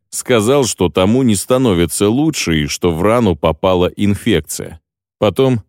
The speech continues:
решил вопрос". "Господи!" "Проблема?" Франко посмотрел в лицо Томми, на которое вернулось обычное бесстрастное выражение.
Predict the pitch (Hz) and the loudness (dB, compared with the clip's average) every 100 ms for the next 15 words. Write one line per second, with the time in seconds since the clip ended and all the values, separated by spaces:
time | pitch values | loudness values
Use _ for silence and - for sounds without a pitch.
0 | - 95 98 - 104 90 87 76 73 - | -4 -2 0 0 0 2 0 -2 -4 -8
1 | - _ _ _ _ _ _ _ 120 131 | -16 _ _ _ _ _ _ _ -10 0
2 | 156 135 - 101 73 71 - _ _ _ | 2 2 0 -2 -2 -6 -14 _ _ _
3 | _ - 87 85 87 90 107 - _ _ | _ -4 0 2 2 2 0 -6 _ _
4 | _ _ _ _ _ _ _ - 107 104 | _ _ _ _ _ _ _ 0 0 2
5 | - 98 - 101 104 98 90 95 - 110 | 0 -2 0 0 2 2 2 0 0 -2
6 | 87 - 143 127 101 82 85 98 95 98 | -2 0 2 4 2 0 0 0 0 0
7 | 131 123 120 113 107 117 120 107 - 113 | 2 2 2 2 2 2 2 0 -2 -2
8 | 104 131 - - 131 127 117 101 - 110 | 0 0 0 -2 0 2 0 -2 -2 0
9 | 104 - 117 110 104 107 110 101 87 73 | 0 0 0 2 2 2 2 2 0 -2
10 | 65 | -8